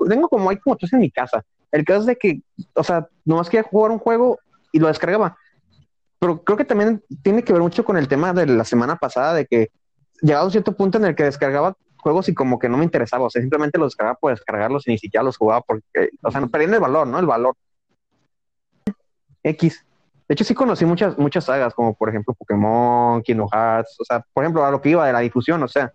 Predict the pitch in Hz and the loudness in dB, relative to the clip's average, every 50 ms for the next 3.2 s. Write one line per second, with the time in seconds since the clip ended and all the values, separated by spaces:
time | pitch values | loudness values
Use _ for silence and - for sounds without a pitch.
0 | _ _ _ _ _ _ - 135 151 151 - 185 196 214 208 - 170 147 139 156 | _ _ _ _ _ _ 0 0 0 2 2 2 2 0 0 0 0 0 0 0
1 | 175 208 214 - 226 208 180 143 - 185 196 220 269 - _ _ _ _ _ _ | 0 0 0 0 -2 -2 -2 0 2 2 2 2 0 -6 _ _ _ _ _ _
2 | _ _ _ _ _ _ _ _ _ _ _ _ _ - 143 143 143 143 139 131 | _ _ _ _ _ _ _ _ _ _ _ _ _ 0 2 4 4 4 2 0
3 | 123 90 - | -2 -6 -12